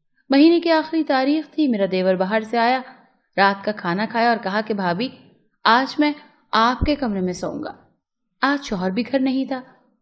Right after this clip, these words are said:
मुझे मुनासिब नहीं लग रहा था कि मैं देवर को शौहर की गैर मौजूदगी में अपने पास सुलाऊं। मैंने चाय पीते देवर को देखा, वो अब पहले जैसा बच्चा नहीं रहा था। मेरे दिल को कुछ हुआ, मैं उसे फौरी कोई जवाब नहीं दे पाई।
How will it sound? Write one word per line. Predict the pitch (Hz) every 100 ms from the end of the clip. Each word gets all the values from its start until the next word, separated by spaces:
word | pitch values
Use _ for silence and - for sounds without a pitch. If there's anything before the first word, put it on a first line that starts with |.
| _ -
मुझे | 339
मुनासिब | 381 254 214 214 302
नहीं | 277 220
लग | 175 175
रहा | 175 202
था | 254
कि | 277
मैं | 254
देवर | 190 196 220
को | 220
शौहर | 220 196 202
की | 202
गैर | 190 185
मौजूदगी | 180 180 175 180 196
में | 240 214 - - _ _ _
अपने | 196 196 226 269
पास | 180 165 160
सुलाऊं। | - 95 - - _ _ _ _ _ 233
मैंने | 262 277
चाय | 254 247
पीते | 269 240 240
देवर | 220 202 208
को | 214
देखा, | 180 160 180 - - _ _ _ -
वो | 277
अब | 285
पहले | 226 208
जैसा | 247 294 294
बच्चा | 294 190 - 269
नहीं | 269 180
रहा | 170 156
था। | 160 202 214 _ _ _ _ _ -
मेरे | 277 311
दिल | 277
को | 277 302
कुछ | 339 320 -
हुआ, | 185 - - _ _ _ -
मैं | 254
उसे | 302
फौरी | 294 240 254
कोई | 285 302
जवाब | 226 202 214 240
नहीं | 208 180
दे | 160
पाई। | - 87